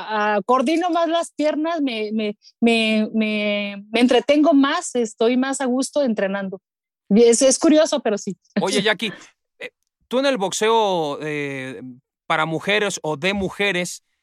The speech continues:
Speaker 2: pues eres una verdadera leyenda. ¿Se, se te ha retribuido como corresponde o, o tú crees que todavía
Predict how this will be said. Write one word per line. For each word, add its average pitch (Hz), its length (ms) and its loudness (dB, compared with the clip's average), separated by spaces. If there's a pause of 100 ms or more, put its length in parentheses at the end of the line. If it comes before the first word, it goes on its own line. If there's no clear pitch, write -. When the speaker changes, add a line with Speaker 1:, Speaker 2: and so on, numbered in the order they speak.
(320)
Speaker 2:
pues - 100 -12
eres 220 240 -4
una 220 180 -2
verdadera 160 540 -2
leyenda. 147 600 -4 (400)
¿Se, - 220 -8
se - 240 -6
te 196 160 -4
ha 226 80 2
retribuido 190 760 -2
como 151 280 -6
corresponde 185 800 -8
o, 143 220 -6
o 143 240 -6
tú 180 180 -8
crees 185 260 -6
que 170 140 -8
todavía 175 680 -2